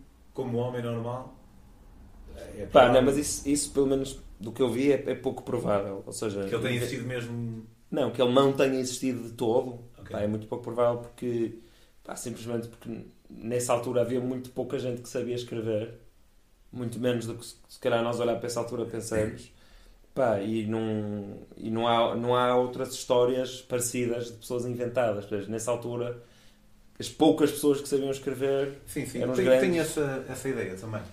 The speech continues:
Speaker 2: Mas pronto, e para dizer o quê? Tu, pá, eu, eu... Ela, não é?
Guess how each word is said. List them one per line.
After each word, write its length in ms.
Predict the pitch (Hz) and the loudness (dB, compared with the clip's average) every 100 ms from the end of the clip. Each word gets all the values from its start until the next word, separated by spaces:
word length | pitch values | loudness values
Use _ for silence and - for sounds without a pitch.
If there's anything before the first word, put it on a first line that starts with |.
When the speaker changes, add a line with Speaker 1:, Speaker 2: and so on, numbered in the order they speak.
| - - - | -18 -8 0
Speaker 2:
Mas 140 | 170 | 6
pronto, 300 | 170 139 123 | 10 10 10
e 100 | 165 | 2
para 160 | 165 175 | 4 4
dizer 180 | 175 165 | 6 4
o 40 | |
quê? 180 | 156 127 120 | 4 4 2
Tu, 80 | 139 - | -2 2
pá, 180 | 175 127 | 6 6
eu, 320 | 127 127 - | 6 2 0
eu... 600 | 120 117 110 104 101 - - _ _ _ 98 | 0 0 0 -2 -6 -8 -14 _ _ _ -8
Ela, 280 | 101 104 120 | -4 -4 -4
não 100 | 113 | -6
é? 160 | 101 | -6